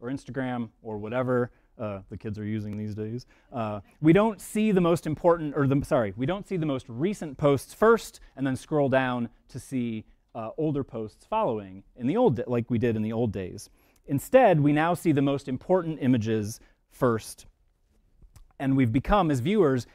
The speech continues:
beholden to the algorithm and the machines we carry with us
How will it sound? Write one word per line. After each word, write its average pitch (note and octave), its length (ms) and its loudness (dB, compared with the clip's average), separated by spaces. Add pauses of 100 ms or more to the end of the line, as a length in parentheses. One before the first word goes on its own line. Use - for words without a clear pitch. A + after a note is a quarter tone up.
(120)
beholden F#3 420 2
to E3 100 -6
the C#3+ 140 0
algorithm C#3 580 2
and B2 120 -2
the A#2 40 0
machines C3+ 460 -2
we B2 80 -4
carry B2 300 -6
with A2+ 200 -6
us G#2 240 -8